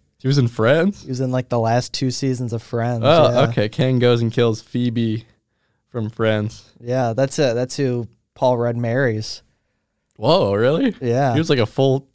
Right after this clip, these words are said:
Speaker 1: full ass character in Parks, in, in, uh, in Friends?
Speaker 2: Yeah.
Speaker 1: Wow.
Speaker 2: Um,
Speaker 1: He was, he had, like, he was in, like, four episodes in Parks and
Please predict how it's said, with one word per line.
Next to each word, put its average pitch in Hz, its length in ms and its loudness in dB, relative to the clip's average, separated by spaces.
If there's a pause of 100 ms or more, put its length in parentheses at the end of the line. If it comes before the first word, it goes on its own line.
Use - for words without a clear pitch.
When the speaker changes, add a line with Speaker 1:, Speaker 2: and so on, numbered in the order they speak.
(120)
Speaker 1:
full 139 220 2
ass 131 240 2
character 147 500 0
in 123 160 -2
Parks, 135 300 -2
in, 117 280 -4
in, 120 200 -2
uh, 113 120 0
in 117 220 -4
Friends? 127 420 -4 (1200)
Speaker 2:
Yeah. 139 420 4 (120)
Speaker 1:
Wow. 139 420 -2 (500)
Speaker 2:
Um, 110 380 -4
Speaker 1:
He 131 100 -4
was, 143 240 -4
he 151 140 -2
had, 139 200 -2
like, 98 280 -6 (320)
he 131 80 -8
was 117 100 0
in, 101 80 -4
like, 95 160 -6
four 90 240 -6
episodes - 480 -10
in 131 80 -12
Parks 131 260 -12
and - 80 -20